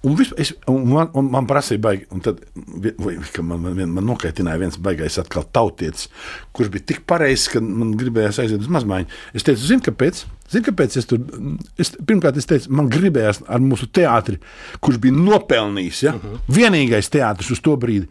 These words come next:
Speaker 1: septiņdesmit un astoņdesmit gadu mijā, kurš bija nopelnījis aizbraukt uz ārzemēm ar šo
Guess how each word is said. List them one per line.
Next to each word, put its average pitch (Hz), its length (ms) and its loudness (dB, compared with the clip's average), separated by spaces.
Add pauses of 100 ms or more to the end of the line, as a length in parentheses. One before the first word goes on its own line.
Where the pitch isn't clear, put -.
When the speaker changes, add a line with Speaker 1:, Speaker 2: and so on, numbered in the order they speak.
(140)
Speaker 1:
septiņdesmit 143 480 0
un 135 80 2
astoņdesmit 120 360 0
gadu 135 160 0
mijā, 135 240 2 (220)
kurš 135 260 -2
bija 139 120 4
nopelnījis 107 640 0
aizbraukt 101 600 -4
uz 107 200 -6
ārzemēm 90 520 -4 (500)
ar 113 180 2
šo - 420 2